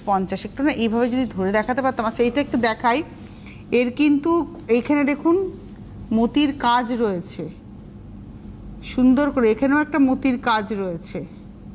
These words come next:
ওরে বাপরে বাপ, আমি কীভাবে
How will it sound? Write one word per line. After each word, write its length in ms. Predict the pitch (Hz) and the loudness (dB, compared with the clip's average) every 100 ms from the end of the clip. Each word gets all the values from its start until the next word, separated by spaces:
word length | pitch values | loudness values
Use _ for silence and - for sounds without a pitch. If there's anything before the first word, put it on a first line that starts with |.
| - - - - - - - - - - | -16 -16 -16 -16 -18 -16 -16 -14 -14 -8
ওরে 220 | 240 285 | -4 0
বাপরে 540 | 277 196 156 - - 233 | 0 0 -2 -4 0 0
বাপ, 500 | 170 180 190 214 190 | 2 2 4 4 2
আমি 120 | 196 | -2
কীভাবে 340 | 208 - 196 | -6 -6 -4